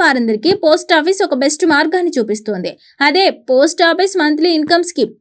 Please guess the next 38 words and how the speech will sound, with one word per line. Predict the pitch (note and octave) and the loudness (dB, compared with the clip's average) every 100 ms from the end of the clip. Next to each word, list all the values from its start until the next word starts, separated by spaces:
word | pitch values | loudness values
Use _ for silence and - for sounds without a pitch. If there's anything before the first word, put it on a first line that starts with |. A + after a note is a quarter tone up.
| _ A#3+ | _ 0
ఎందులో | A#3+ D#4 E4 | 2 4 2
ఒకసారి | D#4+ E4 D#4 D#4 | 2 0 0 0
ఇన్వెస్ట్ | D4 D#4+ E4 D4+ | -2 -2 -2 -2
చేస్తే | D#4 D#4 D4+ D4+ | -2 -2 -4 0
చాలు, | D#4 G#3+ - - | 0 0 -2 0
ఐదు | B3+ D4 | 0 0
సంవత్సరాల | D4+ C4+ D4 E4 D4+ C#4+ | -2 -4 -4 -2 -2 0
పాటు | C#4 C4+ F4+ | 0 0 0
నెల | E4 C4 C4+ | 0 0 0
నెల | C4 B3 A3+ | 0 0 0
ఆదాయం | A3+ B3+ B3 | -2 -4 -4
వస్తూనే | A#3 - D4 B3 | -8 -4 -4 -2
ఉంటుంది. | F4 D4+ B3+ F#3 - - - | -2 -2 -4 -4 -10 -18 0
మీ | C4+ D#4+ | 2 4
డబ్బులు | D#4 E4+ F#4+ | 2 2 0
సైతం | F#4 C4 C4 E4+ | 0 -2 -2 -4
సురక్షితం. | D4 A#3+ - - - _ A3+ | -4 -4 -8 -12 -16 _ 0
నేరుగా | B3 C4+ D4 F4+ | 4 4 2 -2
కేంద్ర | F4+ D#4+ E4 F4 D#4+ | 0 0 2 -2 -2
ప్రభుత్వ | C#4 E4+ E4+ | -4 -2 -2
హామీ | D#4 C#4+ F4 | 0 2 2
ఉంటుంది. | F4 D#4 F4 E4+ | 0 0 0 2
మరి | E4+ D#4 F3 - - | 2 0 -2 -8 -2
ప్రస్తుతం | D4+ D4+ - G#4+ G#4+ A#4+ | 2 2 2 4 4 4
పోస్ట్ | F4+ F4 - | 4 4 2
ఆఫీస్ | F#4+ F#4+ G4+ F4 | 0 2 -2 -2
మంత్లీ | E4 F4 F4+ | 0 2 2
ఇన్కమ్ | E4 F4 F#4 | 0 -2 -2
స్కీమ్‌లో | - E4+ F4+ | 0 2 2
వార్షిక | F#4 D#4 E4 - F4 | 4 4 2 0 0
వడ్డీ | D4+ C#4+ | 2 2
రేటు | E4 D#4 E4+ D4+ | 2 2 2 2
ఏడు | C#4+ D#4 | 0 0
పాయింట్ | D#4+ F4+ D4+ | 0 2 2
నాలుగు | D#4+ F#4 F#4 | 2 2 0
సున్నా | D4+ D4 | -2 -2
శాతంగా | C4+ C4+ D#4+ D#4 C4 | -4 -2 -2 -2 -4
ఉంది. | G#3 | -6